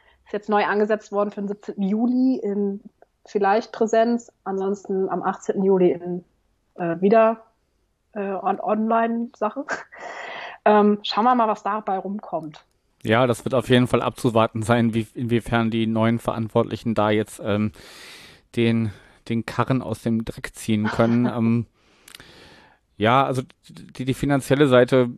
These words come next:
Speaker 2: können wir vielleicht insofern noch mal kurz ansprechen. Du hast schon gesagt, auf einer Skala von eins bis zehn wär's eine zwölf. Es gab eine neu aufgelegte Anleihe, wo aber auch die, äh, avisierten Investoren, na,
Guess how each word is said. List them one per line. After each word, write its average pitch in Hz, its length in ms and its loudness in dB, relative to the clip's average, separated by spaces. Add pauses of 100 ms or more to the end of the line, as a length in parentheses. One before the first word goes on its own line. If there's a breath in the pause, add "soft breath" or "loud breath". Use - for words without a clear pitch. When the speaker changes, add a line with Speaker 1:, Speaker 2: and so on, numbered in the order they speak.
(160)
Speaker 2:
können 131 220 2
wir 120 100 -2
vielleicht 120 220 -2
insofern 120 840 0
noch 123 160 0
mal 117 140 2
kurz - 320 -2
ansprechen. 120 500 -2
Du 117 60 4
hast 120 100 2
schon 120 160 -2
gesagt, 110 240 2
auf 117 100 -10
einer 113 120 2
Skala 113 260 0
von 107 180 -4
eins 107 200 -4
bis - 160 -8
zehn 113 320 0
wär's 113 240 -2
eine 107 100 -4
zwölf. 131 560 6
Es - 180 -8
gab 117 240 0
eine 117 100 4
neu 117 240 6
aufgelegte 113 760 -2
Anleihe, 131 640 0
wo 123 160 0
aber 120 220 0
auch 107 160 -2
die, 113 420 0
äh, 107 300 -2
avisierten 113 640 -2
Investoren, 120 800 -2
na, 156 220 2